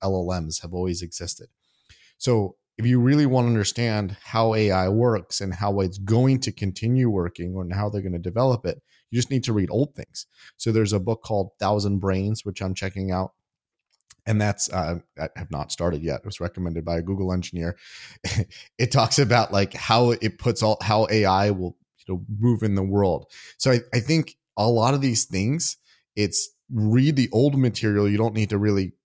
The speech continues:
focus on the new stuff because these are improvements on algorithms. While the whole world thinks it's brand new, like, "Oh, Chat G P T just existed." A I is,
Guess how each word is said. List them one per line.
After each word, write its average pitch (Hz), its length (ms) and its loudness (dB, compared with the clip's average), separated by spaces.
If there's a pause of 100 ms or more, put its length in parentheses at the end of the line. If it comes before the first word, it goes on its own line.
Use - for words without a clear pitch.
(260)
focus 104 320 0
on 101 140 0
the 92 80 0
new 120 180 2
stuff 98 320 -4
because 95 280 -4
these 95 240 -2
are 98 60 0
improvements 95 600 -2
on 90 80 -2
algorithms. 90 420 -2 (240)
While 127 160 4
the 127 80 2
whole 165 200 4
world 123 320 2
thinks 113 220 -2
it's 92 140 -4
brand 98 340 2
new, 87 220 0
like, 85 200 -4
"Oh, 151 160 4
Chat 131 260 0
G 131 100 -2
P - 80 -6
T 131 140 0
just 110 200 -4
existed." 104 460 -2
A 131 100 2
I 131 160 2
is, 110 180 0